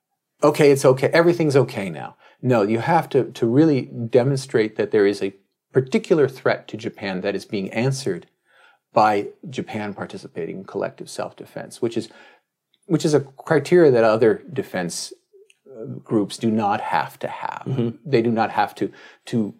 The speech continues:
Speaker 1: justify their actions based on some very narrow criteria. You just talk about national interest, you talk about national power.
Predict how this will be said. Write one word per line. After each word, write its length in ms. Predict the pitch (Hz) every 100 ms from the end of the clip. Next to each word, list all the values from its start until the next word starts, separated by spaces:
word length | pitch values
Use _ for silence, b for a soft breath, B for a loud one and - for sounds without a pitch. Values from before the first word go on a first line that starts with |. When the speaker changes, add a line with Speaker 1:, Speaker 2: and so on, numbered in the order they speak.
| -
Speaker 1:
justify 880 | - 120 131 123 - 107 82 80 - _ _ _ _
their 180 | 120 110
actions 720 | 95 87 - - 87 82 - _ _
based 320 | - 104 101 98
on 200 | 90 87
some 360 | - 92 87 _
very 300 | 123 110 92
narrow 300 | 92 92 98
criteria. 540 | 98 87 90 98 98 107 -
You 100 | 131
just 180 | 135 131
talk 160 | 117 123
about 180 | 107
national 420 | 98 95 92 104 98
interest, 380 | 92 90 - _
you 80 | 110
talk 240 | - 90
about 160 | 98 85
national 400 | 85 - - 85
power. 400 | - 71 78